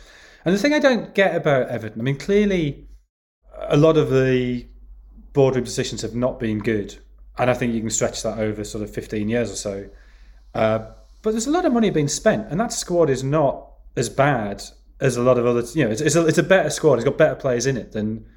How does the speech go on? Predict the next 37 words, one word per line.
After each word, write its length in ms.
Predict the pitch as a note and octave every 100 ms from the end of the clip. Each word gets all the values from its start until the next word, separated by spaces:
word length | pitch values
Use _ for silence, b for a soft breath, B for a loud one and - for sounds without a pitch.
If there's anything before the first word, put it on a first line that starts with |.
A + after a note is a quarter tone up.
| b -
other 200 | A#2+ A#2+
teams 320 | B2 A2+ G#2
in 60 |
the 60 | G#2+
bottom 340 | G#2+ A2+ G#2
sort 160 | G2+ A2
of 120 | G2+
third 400 | - A2+ G#2+ G#2
quarter 300 | - A2+ A2+
of 60 | G#2
the 60 |
Premier 260 | - A#2+ A2
League. 300 | G2+ F#2+ - b b b b b b b b b _
Uh, 340 | A#2+ A#2+ A#2+
but 160 | A2+ D3+
then, 140 | F3+
you 180 | F3 F3
know, 40 | B2+
there's, 240 | B2 -
there's 260 | D3+ B2 C#3+
all 260 | C3+ C3
the, 400 | B2 A#2+ A#2 A2+ - _ _
the 60 | A#2
stories 340 | - A#2+ A2+
about 140 | A2+
Usmanov's 640 | A2 B2 B2 B2+ B2 - -
involvement 840 | B2 B2+ B2+ B2+ B2 B2 - - - -
and, 400 | A2+ G#2+ G#2+ B2
and 140 | A#2
exactly 300 | A2 A#2+ A#2+
what 80 | A2+
his 140 | A2+
relationship 360 | A#2 A2 B2 A2+
with 80 | G#2
Moshiri 360 | G#2 B2+ A#2+
is. 420 | A#2 A#2 A2 - -
That, 220 | G#2+